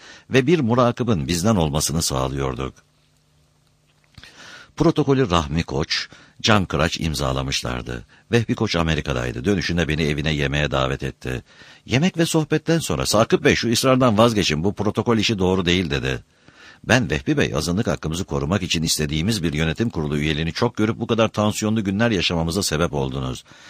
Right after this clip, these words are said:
Şimdi bu güzel sohbetiniz ve nazik ikramınız karşılığı ben zorla kazandığımız haklardan nasıl vazgeçerim?" dedim. Koç ve Sabancı ailelerinin ortaklık döneminde Garanti Bankası'nın yönetim kurulu ve kredi komitesindeki Sabancı ailesi temsilcilerinin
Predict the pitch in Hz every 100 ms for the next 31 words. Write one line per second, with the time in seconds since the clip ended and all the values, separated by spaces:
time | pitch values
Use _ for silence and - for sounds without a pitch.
0 | - - - 226 135 139 107 85 110 90
1 | 76 76 78 107 69 71 69 78 69 92
2 | 82 78 76 76 104 95 82 78 69 65
3 | 80 65 107 95 80 78 78 71 85 82
4 | 76 80 78 76 67 90 160 143 120 98
5 | - 85 82 80 78 80 - _ _ _
6 | _ _ _ - - - _ - 220 147
7 | 139 85 90 71 113 73 69 65 69 67
8 | 67 78 90 73 80 73 - 101 71 64
9 | 65 69 73 76 73 110 85 73 73 82
10 | 80 73 80 82 135 101 101 104 87 76
11 | 95 110 71 73 73 73 71 73 - 73
12 | 78 78 107 71 69 71 80 78 78 76
13 | 65 71 69 67 104